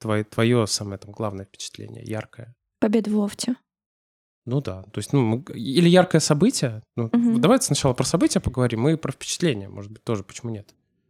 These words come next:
Speaker 2: Ну, самое яркое событие, мне кажется, это был вот как раз-таки фестиваль
Speaker 1: Мгм.
Speaker 2: Лоуфест, потому что, а, работала я в лофте вот чуть больше года, но самое, мне кажется, пятьдесят-шестьдесят процентов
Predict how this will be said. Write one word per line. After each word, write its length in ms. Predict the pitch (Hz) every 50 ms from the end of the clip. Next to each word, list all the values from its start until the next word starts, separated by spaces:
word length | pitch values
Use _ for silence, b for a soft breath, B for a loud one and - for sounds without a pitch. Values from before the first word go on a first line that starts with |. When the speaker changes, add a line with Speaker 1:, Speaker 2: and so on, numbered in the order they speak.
| _ _ _ _ _ _ _ _ _ _ _ _
Speaker 2:
Ну, 180 | - 233 240 233
самое 400 | 226 - - 254 285 349 359 311
яркое 380 | 262 262 247 254 - - 240 226
событие, 580 | - - 233 208 202 220 247 - - - 277
мне 140 | 233 220 214
кажется, 280 | - 233 233 - - 233
это 100 | - 202
был 120 | 202 214
вот 120 | 214 214 -
как 160 | - - -
раз-таки 300 | 226 220 - - - -
фестиваль 520 | - - - - - 208 202 208 240 320 330 - _ _ _ _ _ _
Speaker 1:
Мгм. 380 | - 127 117 104 110 110 113 120 _ _
Speaker 2:
Лоуфест, 520 | 208 202 202 - - 202 - - - -
потому 280 | - - - 214 220 226
что, 300 | - - - 220 208 208 B B B B B B B _ -
а, 400 | 220 220 220 214 208 202 196 - _
работала 540 | - 240 220 233 233 240 240 - 220 202 202
я 280 | 208 202 208 202 196
в 80 | 196 202
лофте 320 | 202 208 196 - - - -
вот 200 | 196 185 - - _ _ -
чуть 160 | - 190 185
больше 340 | 196 185 185 - - - 185
года, 500 | 185 202 240 330 339 294 214 175 - 233 - _ _ _ -
но 500 | 202 202 214 214 214 214 196 196 - - - _ _ _ _
самое, 420 | - - - - 240 220 214 202 202
мне 100 | 214 214 -
кажется, 220 | 226 220 - - -
пятьдесят-шестьдесят 1400 | - 208 190 202 - - 247 220 208 - - - _ - - - 208 190 190 202 208 - - 240 220 208 - _
процентов 540 | - 208 - - - 196 190 - 190 -